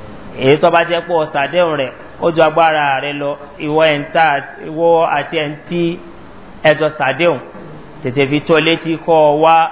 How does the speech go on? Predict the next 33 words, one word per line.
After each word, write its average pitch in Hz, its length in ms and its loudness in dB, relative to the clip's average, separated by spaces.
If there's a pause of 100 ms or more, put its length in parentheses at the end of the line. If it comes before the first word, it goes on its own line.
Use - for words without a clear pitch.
(600)
àwíjàre 151 720 0
pé 156 140 -8
tó 156 120 -6
o 151 240 -4
ní 147 120 -8
lè 170 140 -2
pé - 180 -6
àdéhùn 135 420 0 (100)
kó 147 80 -6
sì 143 160 -6
mọ̀ 131 180 0
bẹ́ẹ̀. 123 160 0 (460)
Àmọ́ 139 180 2
kó 175 80 2
o 147 480 -4
ṣàdéhùn 156 340 2
kó 165 140 0
sì 160 140 -8
lọ 135 240 0
bẹ́ẹ̀, 143 180 2 (500)
eléyìí 165 260 2
kì 139 80 -6
í 139 40 -6
ṣe 139 140 -6
wa 131 200 2
Mùsùlùmí, 120 500 -8 (640)
ìwà 139 220 4 (120)
mùnáfíkì 147 640 -2
ni, 120 160 -12 (220)
òun 139 140 -2
náà 151 120 2
ni 143 80 -2
pé 147 140 -2